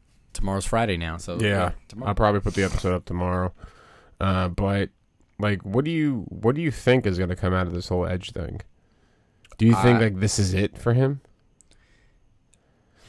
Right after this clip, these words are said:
Speaker 2: Like, to me, this
Speaker 1: It, it's an unceremonious way for him, and so he retired on a whim because he had to,
Speaker 2: I don't
Speaker 1: so, like
Speaker 2: understand the whole Sheamus thing.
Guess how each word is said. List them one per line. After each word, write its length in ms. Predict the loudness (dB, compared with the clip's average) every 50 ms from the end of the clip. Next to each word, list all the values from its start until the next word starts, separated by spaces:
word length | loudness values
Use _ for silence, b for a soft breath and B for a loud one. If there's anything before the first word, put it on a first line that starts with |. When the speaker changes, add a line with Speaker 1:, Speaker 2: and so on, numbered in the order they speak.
| b b b b _ _ _ _ _ 2
Speaker 2:
Like, 160 | 2 2 4 4
to 100 | 4 6
me, 200 | 6 8 6 6
this 300 | 6 4 2 2 0 0
Speaker 1:
It, 120 | -2 -2
it's 100 | -2 0
an 160 | -2 -2 -2 -2 -4
unceremonious 1200 | -4 -4 -2 -4 -6 -8 -8 -6 -4 -4 -4 -4 -6 -6 -8 -8 -8 -8 -8 -10 -10 -12 -12 -12 -12
way 320 | -10 -8 -6 -4 -6 -6
for 260 | -8 -10 -10 -10 -10
him, 380 | -10 -10 -10 -8 -8 -8 -8 -10
and 280 | -10 -12 -12 -14 -16 -20 _ _ _ b b b b b b b b _
so 160 | -10 -8 -8
he 160 | -4 -4 -4 -2
retired 680 | -2 -4 -4 -6 -4 -2 0 2 2 2 2 0 -2
on 160 | -2 -4 -6
a 80 | -6 -8
whim 380 | -10 -10 -10 -10 -10 -10 -10
because 260 | -10 -12 -12 -14 -14
he 100 | -12 -12
had 400 | -14 -10 -6 -4 -4 -4 -4 -6 -10
to, 140 | -14 -12 -12
Speaker 2:
I 20 |
don't 80 | -8 0
Speaker 1:
so, 240 | 4 6 6 8 8
like 80 | 6
Speaker 2:
understand 440 | 6 4 4 2 4 4 4 4 4 4
the 40 |
whole 140 | 2 2 0
Sheamus 460 | 0 0 0 0 2 2 0 -2 -4
thing. 320 | -4 -4 -4 -4 -4 -6